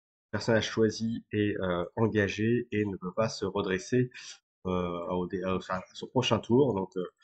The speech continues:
c'est plutôt pas mal. Pour un, ça reste toujours une bonne carte. Et puis, ça peut empêcher quand même pas mal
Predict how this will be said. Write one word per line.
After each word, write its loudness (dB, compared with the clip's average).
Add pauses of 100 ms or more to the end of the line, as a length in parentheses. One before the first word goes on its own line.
(380)
c'est -6
plutôt 0
pas 0
mal. 2
Pour -4
un, 4
ça 0
reste 0
toujours 4
une 0
bonne 2
carte. 2
Et -8
puis, -8
ça -2
peut -2
empêcher -2
quand -4
même -2
pas 0
mal 2